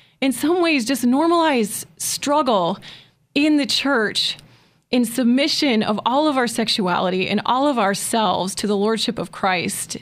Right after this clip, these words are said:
and, and share it with you. We also, uh, wanted to get a chance to hear from you all. So we wanna first, in this first episode,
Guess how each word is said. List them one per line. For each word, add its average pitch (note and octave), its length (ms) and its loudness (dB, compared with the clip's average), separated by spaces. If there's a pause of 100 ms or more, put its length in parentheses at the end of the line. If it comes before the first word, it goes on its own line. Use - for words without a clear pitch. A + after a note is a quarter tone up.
(460)
and, G#3 180 0
and G#3+ 140 0
share C4+ 320 0
it - 80 -4
with D#3+ 240 -6
you. - 300 -10 (1400)
We B3 160 0
also, B3 880 2
uh, G3+ 320 0
wanted A#3+ 280 0
to G3+ 80 -4
get G3+ 160 -4
a G3+ 40 -2
chance F#3 340 -4
to G#3 80 -6
hear G#3 200 0
from F#3 180 -4
you E3+ 120 -2
all. F3+ 120 0
So D#4 400 2 (380)
we F4 120 4
wanna A4+ 260 2
first, D4 480 -2
in B3 120 0
this A3+ 180 0
first C#4+ 500 -2 (180)
episode, F#3+ 640 -2